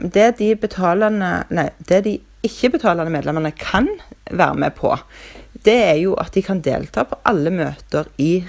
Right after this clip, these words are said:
regi av O B F, så lenge de dekker reiseopphold selv. Altså hvis vi har for eksempel et kurs og, og må åpne opp for at ikke-betalende medlemmer kan delta, så vil de måtte dekke reiseutgifter selv. Eh, eller,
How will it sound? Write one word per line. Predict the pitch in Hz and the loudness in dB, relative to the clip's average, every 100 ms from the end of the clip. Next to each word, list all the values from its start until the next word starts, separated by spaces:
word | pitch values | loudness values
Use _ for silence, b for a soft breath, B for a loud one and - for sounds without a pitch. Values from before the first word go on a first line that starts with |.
| - | -6
regi | 170 - 165 165 185 - | -8 -6 -6 -4 -6 -6
av | 143 143 - - | -4 -4 -4 -2
O | 175 | 0
B | - | 0
F, | - 330 - | 0 -2 -4
så | - | -4
lenge | 226 190 143 147 | -2 -2 -4 -4
de | 151 160 | -4 -4
dekker | 165 - - - 147 156 | -10 -4 -4 -2 -4 0
reiseopphold | 151 131 - 139 - - 127 | -2 -4 -6 -6 -6 -6 -6
selv. | - - 139 | -2 -2 -2
Altså | 151 175 | -2 -4
hvis | 190 185 | -4 -4
vi | 165 170 | -4 0
har | 143 165 | 0 0
for | - 170 | -6 -8
eksempel | 143 - 156 | -8 -6 -6
et | 147 - | -6 -8
kurs | - 165 - - - - | -6 -6 -6 -18 -12 -4
og, | 175 156 156 B B | 0 0 -4 B B
og | 165 175 | -2 0
må | - | 0
åpne | 151 - 165 | -4 -4 -6
opp | 147 | -6
for | - 165 165 151 | -2 0 0 -2
at | 156 - - - | -8 -18 -20 -14
ikke-betalende | - 143 156 139 147 | -8 -4 -2 0 -2
medlemmer | 143 139 135 143 | -4 -4 -6 -6
kan | 147 | -4
delta, | 143 - 381 330 | -4 -2 -4 -2
så | 247 - | -4 -2
vil | 240 208 208 | -2 -4 -4
de | |
måtte | 220 220 226 | -6 -6 -6
dekke | - - 190 185 | -6 -4 -2 0
reiseutgifter | 170 - - 147 - 156 | 0 -4 -10 -10 -6 -6
selv. | - - - - - B B B B B B | -6 -6 -4 -4 -6 B B B B B B
Eh, | - 185 160 - | 0 2 2 0
eller, | 190 196 214 208 196 | 0 0 2 0 2